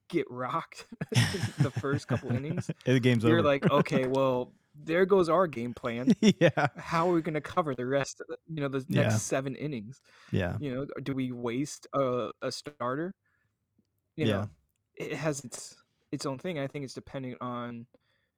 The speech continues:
Speaker 1: who you're playing.
Speaker 2: Mm-hmm.
Speaker 1: If you're playing against a team,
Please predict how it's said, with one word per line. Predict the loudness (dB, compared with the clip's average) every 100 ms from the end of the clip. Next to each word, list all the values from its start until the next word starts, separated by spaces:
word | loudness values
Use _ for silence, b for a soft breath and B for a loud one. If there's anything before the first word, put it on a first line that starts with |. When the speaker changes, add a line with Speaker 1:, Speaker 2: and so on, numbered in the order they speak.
| _ _
Speaker 1:
who | -4
you're | -2 -2 -8
playing. | -8 -10 -10 -18 _
Speaker 2:
Mm-hmm. | 2 2 2 -4
Speaker 1:
If | -8
you're | -8
playing | -8 -8
against | -8 -10 -12
a | -16
team, | -10 -8 -6 -8 -12